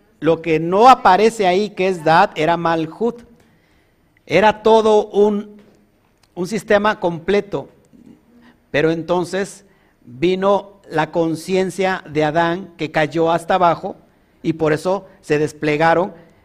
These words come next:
todas esas seis sefirot que antes no estaban. Es increíble. ¿Ok?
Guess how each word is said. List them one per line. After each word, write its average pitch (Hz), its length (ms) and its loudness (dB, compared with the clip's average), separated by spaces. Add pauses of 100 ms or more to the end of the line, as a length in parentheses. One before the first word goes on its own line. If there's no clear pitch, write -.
(240)
todas 175 480 2
esas 170 320 -2
seis 160 240 -2
sefirot 156 420 -4
que 151 80 -4
antes 143 240 -8
no 139 100 -12
estaban. - 360 -16 (640)
Es - 160 -16
increíble. 160 800 -4 (1200)
¿Ok? - 100 -12